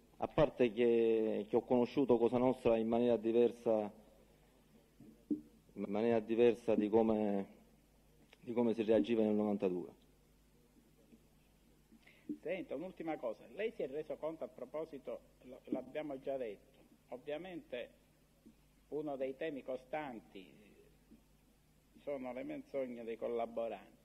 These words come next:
Speaker 2: Per quanto di cui si parla, ovviamente, da parte degli imputati,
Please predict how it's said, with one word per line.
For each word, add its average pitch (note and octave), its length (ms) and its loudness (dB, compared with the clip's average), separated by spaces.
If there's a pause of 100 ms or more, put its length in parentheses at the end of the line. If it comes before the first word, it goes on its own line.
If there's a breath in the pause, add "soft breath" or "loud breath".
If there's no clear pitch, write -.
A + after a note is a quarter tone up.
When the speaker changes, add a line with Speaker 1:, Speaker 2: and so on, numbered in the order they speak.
(120)
Speaker 2:
Per C#3 200 -8
quanto G#3 560 -6 (200)
di B2+ 100 -16
cui C#3 260 -10
si - 120 -18
parla, A2+ 560 -10
ovviamente, A2+ 760 -18 (340)
da A2+ 120 -12
parte B2 380 -8
degli A2 260 -10
imputati, G#2 540 -16